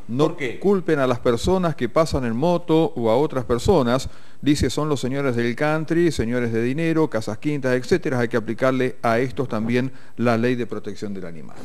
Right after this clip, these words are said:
Speaker 2: No, está bien, creo que en, en lo que respecta a perros sueltos tienen que cumplir con, con la
Speaker 1: Correcto.
Speaker 2: normativa como cualquier hijo de vecino.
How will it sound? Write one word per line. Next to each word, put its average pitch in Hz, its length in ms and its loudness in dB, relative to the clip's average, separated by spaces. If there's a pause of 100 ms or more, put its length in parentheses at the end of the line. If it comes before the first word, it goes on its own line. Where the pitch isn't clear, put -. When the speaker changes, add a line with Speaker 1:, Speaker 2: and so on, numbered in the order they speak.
(680)
Speaker 2:
No, 233 80 -6
está - 160 -4
bien, 247 200 -6
creo 143 160 -4
que 120 80 -4
en, 123 120 -8
en 117 100 -6
lo 117 120 -4
que 127 100 -8
respecta 143 540 -4
a 123 80 -4
perros 151 240 -4
sueltos 190 320 -6
tienen 147 240 -8
que 127 120 -8
cumplir 135 520 -8
con, 107 500 -6
con 113 160 -8
la 120 60 -4
Speaker 1:
Correcto. 107 180 -2
Speaker 2:
normativa 160 500 -2
como 117 260 -8
cualquier 135 340 -6
hijo 127 180 -8
de 113 80 -6
vecino. 110 400 -8